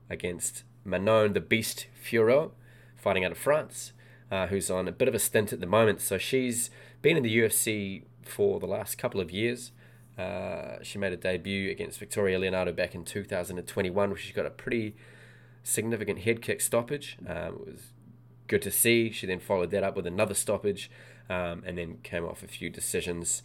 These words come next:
Notable mentions, uh, Jennifer Maia was her last victory back in March. So she's a little bit shorter than Ch-, Caitlin. Uh, Caitlin's gonna be a bit more rangy, but the power definitely rests with Manon there. Um, and we know they train hard in France. Shout out to Cyril Gahn.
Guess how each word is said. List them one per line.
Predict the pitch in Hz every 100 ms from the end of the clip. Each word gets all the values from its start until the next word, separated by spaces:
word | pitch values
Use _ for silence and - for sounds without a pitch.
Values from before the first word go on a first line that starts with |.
| - - -
Notable | 92 82 85
mentions, | 85 82 82 80 78 -
uh, | 80 80 82
Jennifer | - 85 -
Maia | 78 87 85 82
was | 76 -
her | 87
last | 82 - -
victory | - - 82
back | - 73 -
in | 69
March. | 87 80 - -
So | 87 82 - - -
she's | 120 123
a |
little | 135 139
bit | 123
shorter | - 123 123
than | 117 110 104 - - - - - -
Ch-, | - - -
Caitlin. | 123 127 135 135 -
Uh, | 92
Caitlin's | - 107 98
gonna | 107 92
be | 98
a |
bit | 95 -
more | 92 85
rangy, | 92 98 98 98 - -
but | -
the | -
power | - 90 85
definitely | 95 - 76 85 82 -
rests | 95 87 - -
with | 90
Manon | 82 82 82 80
there. | 92 92 82 - - - - -
Um, | 82 - - - -
and | 87
we | 92
know | 92
they | 85 -
train | - 80 82
hard | 85 85
in | 82
France. | - 82 -
Shout | - 90 82
out | -
to | -
Cyril | - 90 82
Gahn. | 92 82